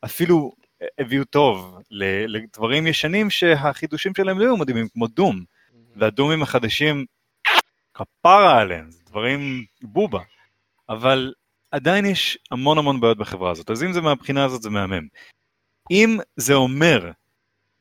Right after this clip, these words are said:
Speaker 1: שבשביל הדבר הזה המשחקים של בתסדה יהפכו להיות אקסקלוסיבי למייקרוסופט, אני בעד.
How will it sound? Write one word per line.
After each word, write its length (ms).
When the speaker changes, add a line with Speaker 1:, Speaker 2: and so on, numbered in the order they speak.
Speaker 1:
שבשביל 1300
הדבר 460
הזה 400
המשחקים 460
של 60
בתסדה 420
יהפכו 260
להיות 300
אקסקלוסיבי 440
למייקרוסופט, 760
אני 160
בעד. 340